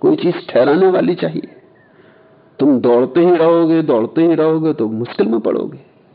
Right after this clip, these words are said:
कहीं तो रुकना पड़ेगा। रुकोगे,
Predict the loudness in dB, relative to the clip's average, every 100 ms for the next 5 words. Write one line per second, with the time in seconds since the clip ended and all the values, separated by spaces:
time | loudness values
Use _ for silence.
0 | -6 -2 -2 0 0 0 -2 -2 -4 -6
1 | -12 _ _ _ _ _ _ _ _ _
2 | _ _ _ _ _ _ _ _ _ _
3 | _ _ -8 -2 0 0 -2 0 -4